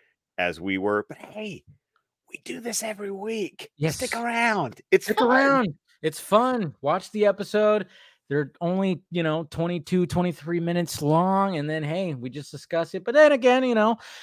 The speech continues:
Speaker 2: people are listening to it when it, when we post it on audio version and then watching it later. You know, it's good. But yeah, there has been an influx of, uh, live watchers when it comes to this one because, you know, it is an event.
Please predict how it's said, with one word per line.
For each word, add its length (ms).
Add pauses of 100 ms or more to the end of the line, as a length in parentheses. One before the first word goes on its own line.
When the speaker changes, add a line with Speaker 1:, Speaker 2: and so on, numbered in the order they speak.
(120)
Speaker 2:
people 260
are 260
listening 580
to 200
it 100
when 120
it, 160
when 220
we 100
post 320
it 40
on 200
audio 520
version 460
and 100
then 180
watching 360
it 140
later. 320
You 140
know, 120
it's 140
good. 200
But 140
yeah, 200 (320)
there 100
has 280
been 180
an 100
influx 500
of, 280
uh, 260 (380)
live 280
watchers 640
when 120
it 80
comes 320
to 100
this 220
one 160
because, 340
you 80
know, 240
it 120
is 420
an 100
event. 500